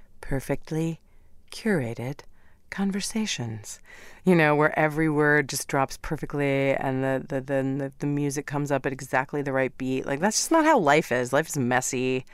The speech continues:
and spontaneous, and sometimes you laugh and snort. And sometimes, like, David Green's gonna sing some Barry Manilow on your radio, <laughs> you know,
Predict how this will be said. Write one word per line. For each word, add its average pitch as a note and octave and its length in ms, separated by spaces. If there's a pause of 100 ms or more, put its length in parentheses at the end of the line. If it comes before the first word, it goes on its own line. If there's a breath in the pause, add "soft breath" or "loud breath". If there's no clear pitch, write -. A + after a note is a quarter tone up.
(540 loud breath)
and B2+ 420
spontaneous, D#3 1000
and C3+ 640 (640 soft breath)
sometimes E3 340
you D#3+ 100
laugh D3 460
and C#3+ 140
snort. C#3+ 720 (480 soft breath)
And E3 100
sometimes, A#3+ 440
like, A#3+ 140
David A3 280
Green's B3+ 340
gonna B3 200
sing C4+ 380
some C4+ 140
Barry C4 180
Manilow D4+ 280
on F#3+ 260
your G3+ 80
radio, G#3+ 360
<laughs> - 20
you A3 160
know, C4+ 100